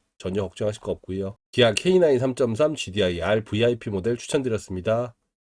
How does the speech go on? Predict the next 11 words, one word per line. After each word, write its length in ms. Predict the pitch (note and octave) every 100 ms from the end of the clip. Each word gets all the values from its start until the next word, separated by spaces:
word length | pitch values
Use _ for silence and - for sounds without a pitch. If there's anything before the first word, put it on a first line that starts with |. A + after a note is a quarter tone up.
| _
이왕 340 | G2+ A2 D3+ E3
사는 300 | C#3+ A#2+ G2+
거 260 | F2 F2 - -
옵션 400 | F2 - B2 A2
좋은 240 | G2+ G2+
차량으로 400 | A2+ G#2 F#2 F#2
사시면 520 | F2+ - F#2+ A#2+ C#3+
굉장히 380 | - F2 F2+ F2
편리하게 540 | C#3+ E3 D3 A2 F#2 -
사용 260 | C3 B2
가능하시고요. 880 | G2 E2+ F#2+ C#3 D3 C3+ C#3+ F3